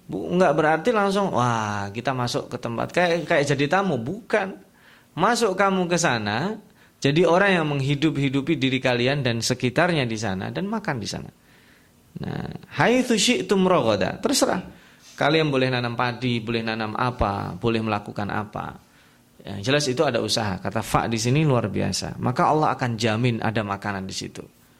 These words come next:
"Wadkhulul bab," dan masuk dari pintu gerbang yang depan, bu-, jangan dari belakang. Ya, mereka ini penakut ya. Yang nanti ditafsirkan di dalam surat Al-Maidah, "Oh, kami nggak mau masuk karena di dalamnya ada orang-orang yang,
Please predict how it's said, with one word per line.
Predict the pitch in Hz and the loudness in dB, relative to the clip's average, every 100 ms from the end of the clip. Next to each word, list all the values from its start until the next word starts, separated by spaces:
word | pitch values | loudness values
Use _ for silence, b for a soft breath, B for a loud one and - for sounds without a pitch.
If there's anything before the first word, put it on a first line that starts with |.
| b b b b b b _ 120 | b b b b b b _ 0
"Wadkhulul | 156 170 180 165 180 175 | 2 2 2 2 4 4
bab," | 156 175 117 - - | 4 2 2 -4 -4
dan | 135 170 175 | 0 2 2
masuk | 160 156 202 151 | 2 2 0 2
dari | 139 143 | 2 2
pintu | 156 151 | 0 0
gerbang | 139 135 135 139 | 0 0 2 0
yang | 135 131 131 | 0 0 -2
depan, | - 135 104 98 | 0 -2 -2 -8
bu-, | - | -8
jangan | 120 113 123 | -2 -2 0
dari | 120 | 0
belakang. | 120 131 143 107 92 - _ _ _ _ _ _ | 0 0 -2 -6 -6 -12 _ _ _ _ _ _
Ya, | 113 | -8
mereka | 110 113 120 | -4 -2 -2
ini | 127 | -4
penakut | 117 110 110 107 | -4 -6 -6 -12
ya. | 113 - B B B B _ | -12 -14 B B B B _
Yang | - - 110 110 | -18 -6 -2 0
nanti | 113 120 | 0 2
ditafsirkan | 160 135 120 - 113 156 139 | 2 2 2 0 0 0 0
di | |
dalam | 110 107 | 0 -2
surat | 107 104 101 | -2 -2 -2
Al-Maidah, | 104 104 104 135 | -2 -2 -2 0
"Oh, | 190 | 0
kami | 190 208 214 | 0 0 0
nggak | 196 | 2
mau | 190 | 2
masuk | 220 214 180 - - | 2 0 0 -4 -2
karena | 175 | 0
di | 175 | 0
dalamnya | 151 143 151 180 143 | 0 0 0 0 0
ada | 127 127 | 0 0
orang-orang | 131 123 143 147 | 0 2 2 2
yang, | 135 | 0